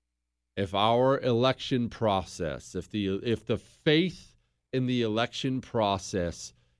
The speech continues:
is destroyed over the next two months? Because there are certain things historically, you know, we look at everything history-wise. There are certain things historically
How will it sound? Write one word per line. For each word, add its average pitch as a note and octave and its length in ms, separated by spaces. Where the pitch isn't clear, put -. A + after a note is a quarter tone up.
is G#2+ 260
destroyed G#2+ 1120
over F#2 260
the E2 100
next E2+ 360
two F2+ 200
months? - 500
Because C3 360
there F3 300
are C3+ 380
certain G3 560
things A2+ 580
historically, D#3 680
you E3+ 80
know, G3+ 120
we E3 100
look E3 180
at B2+ 60
everything G2+ 300
history-wise. D#2+ 840
There C3+ 180
are C#3 60
certain F3+ 400
things E3+ 340
historically G#2 880